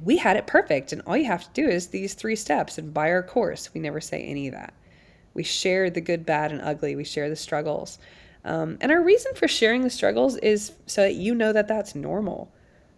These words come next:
You know, all the coaches and people I used to listen to in the beginning of my journey just had it perfect,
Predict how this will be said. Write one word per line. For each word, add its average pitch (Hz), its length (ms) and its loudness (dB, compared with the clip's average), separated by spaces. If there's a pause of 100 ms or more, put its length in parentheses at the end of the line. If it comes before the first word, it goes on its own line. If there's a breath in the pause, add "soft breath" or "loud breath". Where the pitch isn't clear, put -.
You 175 120 -2
know, 170 80 -2
all 190 200 2
the 208 80 0
coaches 190 680 -2
and 170 160 -4
people - 260 -8
I 165 100 0
used 165 220 -4
to 160 80 -4
listen 160 300 -2
to - 140 -6
in 151 160 -4
the 147 60 -6
beginning 160 280 -4
of 156 60 -4
my 147 120 -2
journey 160 380 -4
just - 200 -18
had - 140 -4
it - 120 -2
perfect, - 480 -4